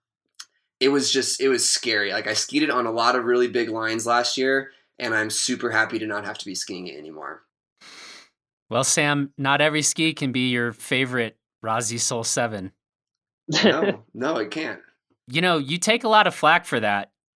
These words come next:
Speaker 2: for liking that ski. You also get a lot of praise. Like, there's a lot of people that are, I think, on Team Sam and your praise for that ski. But anyway,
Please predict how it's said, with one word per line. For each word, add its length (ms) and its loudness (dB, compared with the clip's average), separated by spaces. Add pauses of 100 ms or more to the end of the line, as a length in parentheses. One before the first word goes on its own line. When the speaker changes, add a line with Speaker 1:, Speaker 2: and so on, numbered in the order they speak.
(160)
Speaker 2:
for 140 -6
liking 360 -2
that 180 -2
ski. 640 -4
You 240 0
also 300 4
get 160 4
a 60 6
lot 200 8
of 180 0
praise. 540 2
Like, 160 0
there's 200 -2
a 40 -6
lot 180 4
of 80 -6
people 300 -6
that 120 -2
are, 260 -2 (360)
I 220 2
think, 260 -2
on 220 2
Team 320 -2
Sam 720 -2
and 240 -6
your 420 -4
praise 340 -4
for 120 -8
that 220 -6
ski. 380 -6
But 360 -8 (360)
anyway, 480 -4